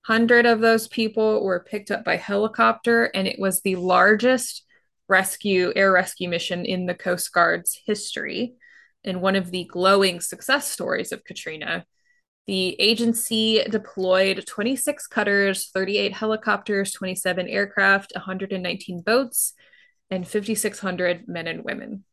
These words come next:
The operation actually included many other groups, like I mentioned, including the New Orleans police and firefighters, uh, the National Guard, active military, regular citizens who volunteer their boats,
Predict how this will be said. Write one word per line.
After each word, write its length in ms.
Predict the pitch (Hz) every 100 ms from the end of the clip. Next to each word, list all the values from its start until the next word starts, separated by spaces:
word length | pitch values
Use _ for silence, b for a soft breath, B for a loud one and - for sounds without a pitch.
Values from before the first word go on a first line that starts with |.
| _ -
The 120 | 208
operation 680 | 247 277 233 240 247 285 233
actually 440 | - 190 - 214
included 340 | 208 196 202 190
many 440 | 196 196 196 202
other 200 | 196 190
groups, 520 | 180 185 175 - - -
like 180 | 190 180
I 120 | 180
mentioned, 600 | 185 196 196 180 175 180
including 420 | 190 - 185 180
the 80 | 180
New 180 | 180 180
Orleans 420 | 180 196 196 196
police 360 | - 202 196 196
and 160 | 185
firefighters, 1040 | - 214 226 226 - 226 233 233 233 233 - b b b _ -
uh, 180 | 175
the 100 | 170
National 440 | 180 214 226 247 220
Guard, 360 | 208 196 196 196
active 460 | 190 208 - 220
military, 840 | 208 190 190 190 185 185 185 185 196 _ _ _ _
regular 440 | - 185 196 214 208
citizens 600 | 208 202 185 - 185 185
who 100 | 185
volunteer 440 | 180 180 185 190
their 160 | 180 180
boats, 420 | 175 180 180 -